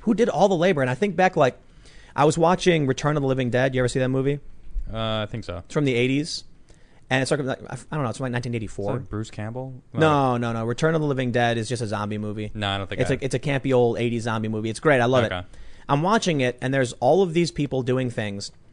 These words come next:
Speaker 1: and I thought it was funny 'cause this is, like, a normal human thing. I was like, "These people were making this movie before I even existed." Y-, like, a couple of years before I existed, c-, civilization was a thing.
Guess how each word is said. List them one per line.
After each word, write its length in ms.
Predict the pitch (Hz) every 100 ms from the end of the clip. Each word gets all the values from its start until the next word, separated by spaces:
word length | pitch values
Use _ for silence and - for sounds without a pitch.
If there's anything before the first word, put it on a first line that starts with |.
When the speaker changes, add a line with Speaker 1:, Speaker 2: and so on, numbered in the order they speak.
| -
Speaker 1:
and 80 | -
I 40 | -
thought 140 | 165
it 60 | 135
was 100 | -
funny 420 | 170 165 113 104 -
'cause 100 | 139
this 100 | 180
is, 40 | 214
like, 100 | 175
a 40 |
normal 540 | 139 131 135 147 139 120
human 320 | 143 123 110
thing. 240 | 165 139
I 80 | 117
was 160 | 113 113
like, 320 | 113 101 -
"These 260 | 113 143 160
people 300 | 185 180 175
were 100 | 139
making 260 | 135 135
this 100 | 120
movie 240 | 135 127 113
before 400 | 110 117 - 127
I 80 | 120
even 220 | 117 107
existed." 480 | 98 104 104 87 73 - - -
Y-, 120 | 110 104
like, 200 | 123 - - - -
a 40 |
couple 220 | 208 233
of 60 | 196
years 200 | 151 208 127
before 180 | 143
I 20 | 131
existed, 380 | 117 - 98
c-, 140 | - 147
civilization 460 | - 190 165 156 143 -
was 100 | 110
a 60 |
thing. 300 | - 139 98